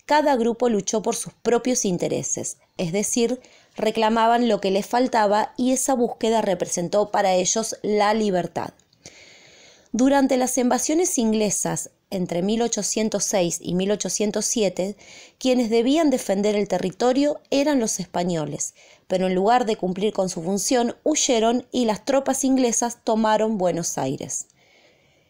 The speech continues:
Quienes lucharon para que se retiren fueron hombres y mujeres criollos con ayuda de otros grupos sociales, sectores populares. Al lograr expulsarlos,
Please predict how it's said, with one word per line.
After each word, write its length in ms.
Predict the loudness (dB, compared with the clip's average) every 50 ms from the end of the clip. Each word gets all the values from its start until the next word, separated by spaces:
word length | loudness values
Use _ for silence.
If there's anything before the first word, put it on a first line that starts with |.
| _ _ -6
Quienes 340 | -2 0 2 2 2 2 2
lucharon 480 | 0 0 2 2 2 2 2 2 2
para 240 | 2 2 2 0 0
que 160 | -2 -4 -6
se 220 | -4 -2 -2 -2 0
retiren 520 | 0 -2 -2 0 0 2 4 4 2 0
fueron 380 | 0 -2 -2 0 0 2 2 2
hombres 400 | 2 2 2 0 0 -2 -2 -2
y 20 |
mujeres 440 | -2 -2 -2 -2 0 0 0 0 -2
criollos 640 | -4 -2 0 0 0 0 0 -2 -4 -4 -6 -6 -10 -14 -20 -20 -20 -20 -20 -6
con 200 | -2 0 2 2
ayuda 340 | 2 0 0 2 2 4 4
de 100 | 4 2
otros 220 | 0 0 -2 -2
grupos 320 | -2 -2 -2 -2 -2 -4 -6
sociales, 680 | -4 -4 -4 -2 0 0 0 0 0 -2 -4 -6 -10 _ -14
sectores 500 | -8 -6 -6 -6 -2 -2 -2 -2 -2 -2
populares. 720 | -4 -4 -2 -2 0 0 0 0 0 -2 -6 -8 -10 -14 _ -20 -20 -20 -20 -20 -20 -20 -20 _ -2
Al 180 | 0 2 2
lograr 320 | 2 2 2 4 4 4 2
expulsarlos, 840 | 0 0 -2 -2 -2 -2 -2 0 0 0 0 0 -2 -2 -2 -6